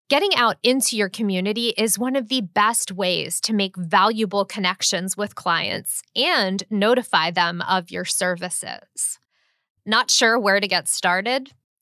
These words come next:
Follow our tips to market your services to clients under age sixty-five who may be interested in purchasing a marketplace insurance plan. Let's dive into the world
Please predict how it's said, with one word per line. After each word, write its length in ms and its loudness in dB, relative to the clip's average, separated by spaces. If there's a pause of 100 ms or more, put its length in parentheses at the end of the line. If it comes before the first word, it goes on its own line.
(160)
Follow 420 4
our 280 4
tips 560 -6
to 240 0
market 500 0
your 160 -2
services 680 -2
to 200 -2
clients 640 -4
under 400 0
age 300 2
sixty-five 920 -4 (320)
who 180 2
may 300 2
be 160 0
interested 680 -2
in 220 -2
purchasing 720 -2
a 120 2
marketplace 1080 -4
insurance 720 -2
plan. 560 -10 (920)
Let's 300 0
dive 400 2
into 460 4
the 160 0
world 440 2